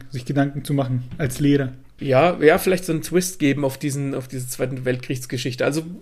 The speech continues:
Speaker 1: Ja.
Speaker 2: ich würd das heute auch lesen, einfach weil ich n-, jetzt eine andere Sichtweise auf den Zweiten Weltkrieg habe, ein Stück Abstand dazu.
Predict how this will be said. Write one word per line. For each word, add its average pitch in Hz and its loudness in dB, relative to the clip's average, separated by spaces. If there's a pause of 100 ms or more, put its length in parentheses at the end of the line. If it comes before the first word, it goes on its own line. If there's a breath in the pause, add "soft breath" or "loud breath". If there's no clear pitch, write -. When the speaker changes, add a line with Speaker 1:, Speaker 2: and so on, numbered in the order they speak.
(140)
Speaker 1:
Ja. 139 4
Speaker 2:
ich - -4
würd 196 2
das 214 -6
heute 185 -2
auch 139 0
lesen, 196 -2 (200)
einfach 170 -6
weil 143 -4
ich 147 -8
n-, 143 -6 (120)
jetzt 160 -6
eine 160 -2
andere 147 -2
Sichtweise 143 0
auf 156 -2
den 151 -4
Zweiten 143 -2
Weltkrieg 147 -4
habe, 160 -2
ein 139 -6
Stück - -6
Abstand - -4
dazu. 180 -2